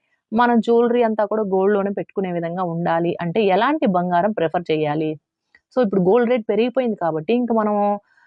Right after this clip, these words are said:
ఎక్కువ వెయిట్‌లో కొనలేం. ఇప్పుడు పది గ్రాములు కొనుక్కోవాలి అనుకున్నప్పుడు ఇంత బ్రా-,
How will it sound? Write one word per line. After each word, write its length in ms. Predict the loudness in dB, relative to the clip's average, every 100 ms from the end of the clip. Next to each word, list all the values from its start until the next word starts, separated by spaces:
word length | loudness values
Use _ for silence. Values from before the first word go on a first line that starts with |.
| _
ఎక్కువ 420 | -4 -2 2 4
వెయిట్‌లో 360 | 4 2 2 -2
కొనలేం. 400 | -2 -4 -4 -6
ఇప్పుడు 240 | -6 -6
పది 200 | -2 0 2
గ్రాములు 360 | 2 2 2
కొనుక్కోవాలి 600 | 0 -2 0 0 2 0
అనుకున్నప్పుడు 520 | -2 -6 -6 -4 -2 -2
ఇంత 240 | -2 0 0
బ్రా-, 260 | 2 2